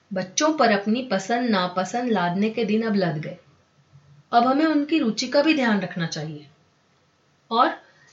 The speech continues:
कैसे ध्यान रखा जाता है?" मैंने चिढ़कर कहा।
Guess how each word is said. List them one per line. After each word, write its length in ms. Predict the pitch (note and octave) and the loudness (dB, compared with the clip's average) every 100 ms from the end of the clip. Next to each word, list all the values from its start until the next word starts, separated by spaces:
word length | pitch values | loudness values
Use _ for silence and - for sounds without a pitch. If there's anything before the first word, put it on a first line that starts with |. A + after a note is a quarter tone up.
| _ | _
कैसे 280 | - A#3+ D#4+ | 4 4 4
ध्यान 240 | D4+ D#4 D#4 | 2 2 4
रखा 280 | D4+ D#4+ | 2 4
जाता 280 | D#4 D4+ D4 | 4 4 2
है?" 240 | C#4+ F#4+ - _ _ _ _ _ _ _ _ _ - | 0 -2 -8 _ _ _ _ _ _ _ _ _ -4
मैंने 240 | G3+ A3 | 0 0
चिढ़कर 400 | A#3+ F#3 D#3+ F3 | 0 -4 -4 -8
कहा। 340 | E3+ D#3 - | -8 -10 -12